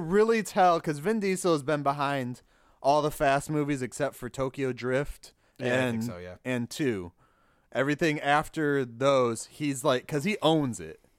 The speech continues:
Speaker 2: Okay.
Speaker 1: And you could tell they, they missed the mark on it. Like, they
Speaker 2: Mm.
Speaker 1: tried to do, like, the family,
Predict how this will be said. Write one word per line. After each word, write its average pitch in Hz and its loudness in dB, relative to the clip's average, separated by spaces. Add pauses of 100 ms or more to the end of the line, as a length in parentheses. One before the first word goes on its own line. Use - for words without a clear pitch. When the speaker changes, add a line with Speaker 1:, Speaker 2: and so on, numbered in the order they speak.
(640)
Speaker 2:
Okay. 120 -4 (340)
Speaker 1:
And 113 0 (480)
you 151 -6
could 165 -12
tell 160 4
they, 135 0
they 120 -4
missed 117 -4
the 107 -4
mark 101 -2
on 92 -4
it. 98 -8
Like, 117 -4 (220)
they 180 4
Speaker 2:
Mm. - 0
Speaker 1:
tried 156 2
to 147 -2
do, 147 0
like, 143 2
the 135 -4
family, 123 -4